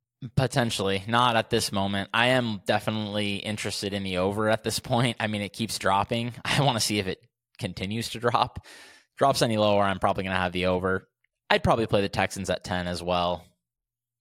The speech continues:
We'll see if that number appears, but I do share your concerns. I mean, it's an offense that's down to a couple of above par playmakers. I'm really worried what that's gonna look like against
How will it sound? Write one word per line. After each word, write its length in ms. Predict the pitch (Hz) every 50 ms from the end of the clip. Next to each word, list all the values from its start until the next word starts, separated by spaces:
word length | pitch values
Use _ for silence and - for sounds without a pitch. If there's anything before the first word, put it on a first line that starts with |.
| _ _
We'll 120 | - 127 123
see 180 | - - 101
if 80 | 92 -
that 160 | - 90 -
number 280 | - 87 87 82 87 87
appears, 420 | 80 - - 87 87 87 85 90
but 240 | - - 90 87 82
I 240 | - 117 127 135 143
do 260 | 127 131 120 117 107
share 260 | 101 - - 98 92
your 140 | 90 87 87
concerns. 600 | - - 87 87 - - 85 85 87 90 85 -
I 60 | 90
mean, 220 | 95 92 90 92 90 _ _ - - - - - - - _ _ _ _ _ _ _ _ _ _ _ _ _ _ _
it's 200 | 156 143 - 147
an 80 | 127
offense 500 | 120 110 110 110 - 110 104 101 - -
that's 340 | - 98 95 - - - -
down 320 | - 98 92 92 95 92 90
to 260 | - 92 92 92 87
a 80 | - -
couple 420 | - - - 107 95 - 98 95
of 100 | 92 87
above 360 | 92 90 85 92 92 92 - -
par 220 | - 92 90 90
playmakers. 760 | - - 98 87 90 90 90 90 87 - 92 90 87 85 - - _ _
I'm 260 | 113 113 110 104 104
really 220 | 104 101 98 95 92
worried 320 | 90 92 92 87 90 87
what 120 | 90 90
that's 180 | 85 90 87 -
gonna 180 | - 98 87 87
look 160 | 90 87 -
like 180 | 87 85 -
against 440 | - 87 85 87 85 85 - - -